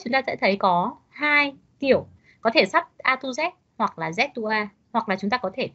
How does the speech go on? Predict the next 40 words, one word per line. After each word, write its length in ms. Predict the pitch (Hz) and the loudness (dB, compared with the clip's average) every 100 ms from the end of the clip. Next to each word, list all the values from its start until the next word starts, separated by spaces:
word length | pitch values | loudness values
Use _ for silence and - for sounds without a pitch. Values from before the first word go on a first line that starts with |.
| - | -14
sắp 260 | - 320 - | -10 -10 -8
theo 180 | 254 226 | -8 -4
một 200 | 190 143 | -4 -6
cái 160 | 165 170 - | -10 -6 -4
custom 400 | - - 185 165 | -4 -2 -4 -2
list. 240 | 226 254 _ _ _ _ _ - - - _ _ - | -4 -6 _ _ _ _ _ -20 -20 -20 _ _ -2
Tại 120 | 240 | 0
vì 300 | 220 240 214 | 2 2 2
với 380 | 208 202 202 294 - | 0 2 2 0 -2
cái 240 | 202 196 _ _ _ _ _ _ - - | -2 -4 _ _ _ _ _ _ -20 -8
dữ 120 | 233 311 | -8 -4
liệu 180 | 349 - | -2 -2
của 180 | - 185 | -2 -2
cột 260 | 220 196 | 0 0
nào 360 | 196 190 180 175 | 0 0 -2 -4
là 140 | 185 180 | -6 -2
text 240 | 311 - _ _ _ _ _ - | 0 0 _ _ _ _ _ -2
thì 140 | 226 | -2
thứ 120 | 233 226 | 2 0
tự 120 | 320 | 0
sắp 140 | 247 320 | -4 0
xếp 240 | 370 392 | 2 2
của 80 | 190 | -2
nó 160 | 175 | -4
sẽ 120 | 175 240 | -4 -2
là 60 | |
A 140 | 220 233 | -2 -4
to 140 | 233 | -4
Z 260 | 226 320 370 _ - | -2 -2 -4 _ -4
hoặc 200 | 208 180 | -2 -2
là 100 | 175 | -6
Z 180 | 175 269 - | -2 -2 -2
to 80 | 226 | 0
A. 220 | 226 220 - _ - - - - | 0 -2 -8 _ -20 -20 -10 2
Còn 400 | 226 214 202 196 | 4 6 4 4
với 460 | 196 196 240 392 - | 2 2 2 0 -6
dữ 160 | - 285 | -10 -4
liệu 220 | 320 220 | 0 0
dạng 260 | 190 185 139 | 0 -2 -4
số 480 | - 196 185 240 | -2 2 4 2